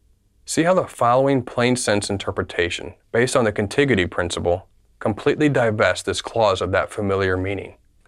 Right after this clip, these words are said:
At first glance, we have here two unrelated clauses within the same sentence. Not so, according to the early commentator Joseph Bekor Shor.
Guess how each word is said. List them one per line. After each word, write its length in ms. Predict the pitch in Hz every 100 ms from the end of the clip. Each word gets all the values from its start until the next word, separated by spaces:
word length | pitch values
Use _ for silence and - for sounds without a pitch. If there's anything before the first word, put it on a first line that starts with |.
| -
At 200 | 107 -
first 260 | 113 104
glance, 340 | 131 139 107 -
we 140 | 107
have 160 | 107 101
here 160 | 110
two 480 | 92 - - 147 156
unrelated 540 | 113 120 127 117 101 95
clauses 640 | - 135 139 107 82 - _
within 300 | 120 120 143
the 120 | 135 123
same 340 | - 98 101
sentence. 720 | - 107 117 - - - - _ _ _ _ -
Not 260 | 113 120
so, 300 | - 156 131
according 420 | - 101 113 107
to 80 | 101
the 120 | 104
early 280 | - 107 120
commentator 580 | 120 104 98 92 98 95
Joseph 480 | 98 90 87 107 104
Bekor 400 | 90 - 87 85
Shor. 400 | - 95 -